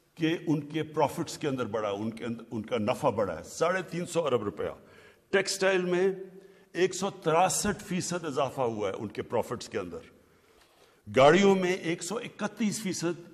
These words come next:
इजाफा हुआ है, सीमेंट में एक सौ तेरह फीसद इजाफा हुआ है, और ऑयल और gas में पचहत्तर फीसद इजाफा हुआ है।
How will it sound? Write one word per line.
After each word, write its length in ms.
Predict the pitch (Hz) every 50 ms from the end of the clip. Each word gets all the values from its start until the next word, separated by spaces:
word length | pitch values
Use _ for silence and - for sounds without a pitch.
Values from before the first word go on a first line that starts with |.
| - - -
इजाफा 360 | 127 104 123 120 107 - 120
हुआ 280 | 113 104 101 92 85 -
है, 80 | - - - - _ _ _ _ _ _ _ _ _ _ _ _ -
सीमेंट 520 | - - - 131 139 165 175 190 185 131
में 440 | 92 143 139 147 156 170 - - -
एक 180 | - 151 147 202
सौ 220 | - - 170 175 160 - - - _ _ _ -
तेरह 220 | 190 190 196 185
फीसद 420 | - - 156 147 135 - 143 95 -
इजाफा 400 | 127 101 110 107 104 - - 92
हुआ 280 | 87 87 87 82 78 76
है, 60 | - - - _ _ _ _ _ _ _ _ _ _ _ _ -
और 120 | 117 113 -
ऑयल 340 | - 143 143 160 175 175
और 140 | 175 160 135
gas 320 | 107 123 135 135 131 - -
में 280 | 147 151 156 147 - -
पचहत्तर 380 | - 135 143 147 143 - 175 147
फीसद 560 | - - 139 131 101 127 139 139 - - - -
इजाफा 380 | 98 92 104 98 90 - 101
हुआ 280 | 92 87 85 85 85 -
है। 80 | -